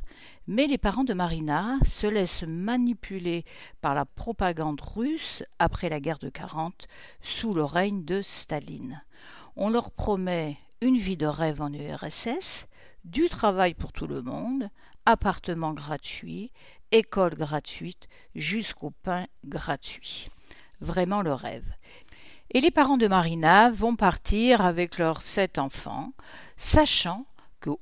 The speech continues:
aucun des enfants ne parle russe, et à travers ce livre, nous vivons la vie de Marina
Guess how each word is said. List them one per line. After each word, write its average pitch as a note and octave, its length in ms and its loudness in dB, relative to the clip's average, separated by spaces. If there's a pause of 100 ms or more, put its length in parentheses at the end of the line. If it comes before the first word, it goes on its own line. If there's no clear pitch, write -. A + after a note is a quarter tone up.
aucun C4+ 440 0
des E3+ 260 -2
enfants G3 420 -2
ne F#3+ 140 0
parle G3 480 4
russe, C#3+ 580 -8 (480)
et E3 160 4
à D#3 60 6
travers A#3+ 500 4
ce - 160 -4
livre, D#3+ 480 -6 (180)
nous F3+ 200 -6
vivons G3+ 340 0
la F#3 140 4
vie F3 200 -2
de F3 120 0
Marina D3+ 640 0